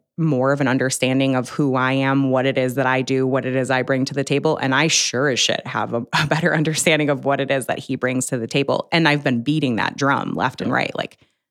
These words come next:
Speaker 1: guys, if you,
Speaker 2: <clears throat>
Speaker 1: if you haven't spent time with him, go spend time with him.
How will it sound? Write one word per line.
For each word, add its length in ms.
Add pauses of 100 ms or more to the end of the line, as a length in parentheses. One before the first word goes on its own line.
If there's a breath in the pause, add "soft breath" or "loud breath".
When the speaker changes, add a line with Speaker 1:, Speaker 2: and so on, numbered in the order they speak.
(140)
Speaker 1:
guys, 380
if 100
you, 160
Speaker 2:
<clears throat> 60
Speaker 1:
if 100
you 80
haven't 200
spent 220
time 200
with 100
him, 120
go 160
spend 280
time 200
with 120
him. 320